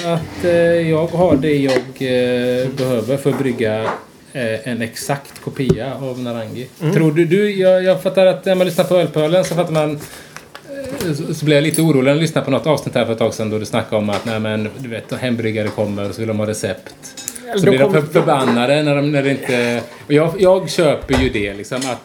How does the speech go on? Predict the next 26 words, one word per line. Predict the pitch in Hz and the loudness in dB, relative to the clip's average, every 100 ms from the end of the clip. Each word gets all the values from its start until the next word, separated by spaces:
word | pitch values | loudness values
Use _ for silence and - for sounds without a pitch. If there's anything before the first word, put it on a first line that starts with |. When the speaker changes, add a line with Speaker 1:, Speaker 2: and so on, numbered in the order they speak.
| - | -14
Speaker 1:
folk, | 135 113 - 147 | -12 -12 -14 -14
eh, | 160 135 127 123 117 | -10 -10 -10 -10 -12
kan | 117 120 | -14 -14
vara | 113 117 113 | -14 -14 -12
självkritiska. | 120 - 110 110 151 | -12 -10 -14 -10 -6
Men | 147 143 | -2 -4
tror | 147 156 165 160 143 | -4 -4 -2 -4 -2
du | 127 123 113 - - - - _ _ _ | -2 -2 -6 -10 -12 -20 -20 _ _ _
att | - 123 - | -14 -12 -6
det | 127 | -4
är | |
möjligt | 127 139 120 135 143 | -2 -2 -2 -4 -4
för | 139 | -4
oss | 117 | -4
att | 120 | -8
brygga | 123 113 113 | -8 -6 -8
något | 107 | -8
som | 110 | -10
liknar | 117 117 131 131 | -8 -10 -8 -8
Narangi? | 139 143 131 113 110 95 - | -6 -4 -4 -6 -8 -12 -14
Speaker 2:
Det | 180 151 175 | -10 -6 -4
tror | 202 | -4
jag | |
verkligen | 175 139 151 | -4 -4 -6
är. | 165 - | -8 -10
Speaker 1:
Ja. | 135 | -12